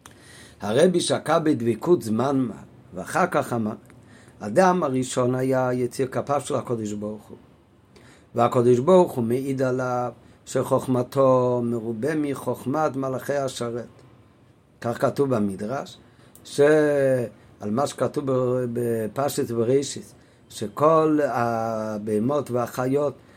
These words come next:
אה, עברו ליד אדם הראשון, והוא נתן לכל אחד שמות.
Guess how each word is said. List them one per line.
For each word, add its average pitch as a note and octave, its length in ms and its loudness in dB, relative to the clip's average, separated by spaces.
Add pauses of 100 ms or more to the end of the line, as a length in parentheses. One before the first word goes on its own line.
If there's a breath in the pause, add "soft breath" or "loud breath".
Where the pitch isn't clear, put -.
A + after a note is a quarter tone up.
(300 loud breath)
אה, B2 540 0
עברו A#2 260 0
ליד C#3+ 360 2
אדם C#3 300 2
הראשון, G#2+ 480 -8 (160)
והוא G#2+ 100 -6
נתן A2+ 340 -2
לכל E3 320 0
אחד D3+ 260 -2
שמות. C3 380 -2